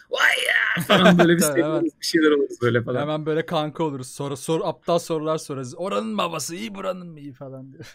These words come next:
Speaker 2: <laughs>
Speaker 1: Ya işte biraz şeyle paralel geldi o bana. Yani Klingonlar daha milliyetçi ya böyle, anladın mı? Starfleet mesela çok milliyetçi değil. Starfleet şey, "Abi işler düzgün çalışsın. Herkes Starfleet'in parçası olsun. Bize yeter." Yani federasyoncu
Speaker 2: Daha
Speaker 1: bunlar
Speaker 2: askeriz
Speaker 1: böyle.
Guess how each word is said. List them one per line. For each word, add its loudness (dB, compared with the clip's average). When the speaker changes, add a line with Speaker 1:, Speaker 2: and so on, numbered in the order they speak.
Speaker 2:
<laughs> -18
Speaker 1:
Ya 6
işte 2
biraz 6
şeyle 6
paralel 4
geldi 4
o 2
bana. 0
Yani -2
Klingonlar 2
daha 6
milliyetçi 2
ya 6
böyle, 2
anladın -6
mı? -6
Starfleet 2
mesela 4
çok 4
milliyetçi 0
değil. 0
Starfleet 0
şey, 4
"Abi 2
işler 4
düzgün 0
çalışsın. 0
Herkes -2
Starfleet'in 0
parçası 0
olsun. -4
Bize 4
yeter." 4
Yani 2
federasyoncu 2
Speaker 2:
Daha 0
Speaker 1:
bunlar 0
Speaker 2:
askeriz -6
Speaker 1:
böyle. 0